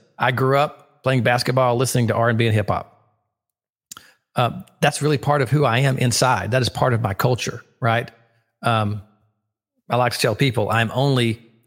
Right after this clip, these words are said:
like, I'm almost transparently so white on the outside, but not so on the inside.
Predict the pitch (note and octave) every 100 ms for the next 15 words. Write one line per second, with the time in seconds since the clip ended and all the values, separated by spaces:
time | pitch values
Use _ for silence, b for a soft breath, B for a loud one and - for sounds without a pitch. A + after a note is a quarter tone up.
0 | _ _ _ _ - B2 C3 A#2+ F3 B2
1 | - C3 G#2+ - B2+ A#2+ A2 A2 - G#2+
2 | G2+ A#2 A2+ G#2+ G#2+ A2+ - G2 G2+ A2+
3 | D3 E3 E3 C3+ G#2+ G2+ - -